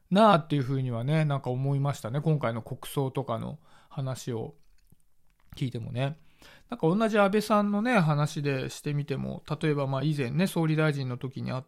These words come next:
た、ね、盛りかけ問題みたいなところも、なんかその盛りかけ問題自体にすごくこう、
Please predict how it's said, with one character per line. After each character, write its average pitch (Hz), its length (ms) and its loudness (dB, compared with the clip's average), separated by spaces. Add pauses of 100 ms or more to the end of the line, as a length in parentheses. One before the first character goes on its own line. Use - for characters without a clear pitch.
た、 - 200 -6 (680)
ね、 160 100 2
盛 147 260 2
り 175 40 -2
か 185 120 2
け 196 120 0
問 180 260 2
題 131 180 -2
み 139 120 -8
た 131 160 -4
い 131 40 -6
な 131 100 -8
と 139 140 -8
こ 139 140 -6
ろ 135 120 -4
も、 135 520 -4
な 180 160 -4
ん - 20 -8
か 185 80 -8
そ 165 120 -2
の 160 60 2
盛 185 240 0
り 233 40 -14
か 330 140 -2
け 349 120 -2
問 339 280 -4
題 156 340 4 (680)
自 196 200 -8
体 151 320 2
に 151 380 2
す - 180 -8
ご 240 160 -2
く 185 120 -10
こ 143 440 -2 (720)
う、 233 80 -20